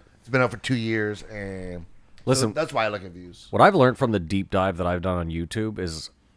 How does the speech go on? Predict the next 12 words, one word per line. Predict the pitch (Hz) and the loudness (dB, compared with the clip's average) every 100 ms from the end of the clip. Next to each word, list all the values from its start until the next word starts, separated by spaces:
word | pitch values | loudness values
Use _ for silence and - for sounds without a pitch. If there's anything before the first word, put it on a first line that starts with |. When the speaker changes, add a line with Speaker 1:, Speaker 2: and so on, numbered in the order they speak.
| - | -6
Speaker 2:
like, | 87 85 - | -6 -4 -6
it's | 101 | -4
insane | 107 98 - 104 113 139 | -2 -2 0 2 2 2
how | 107 107 | 2 2
many | 104 104 101 | 2 2 0
creators | - 95 85 85 90 85 | -2 -2 0 2 0 0
out | 87 85 | -2 -2
there | 90 87 87 82 80 _ _ _ _ _ _ _ _ - - - | -2 0 0 -2 -6 _ _ _ _ _ _ _ _ -16 -16 -6
put | - 104 | 0 4
out | 101 | 4
a | 87 | 2
video | 90 92 95 92 87 | 0 2 4 4 2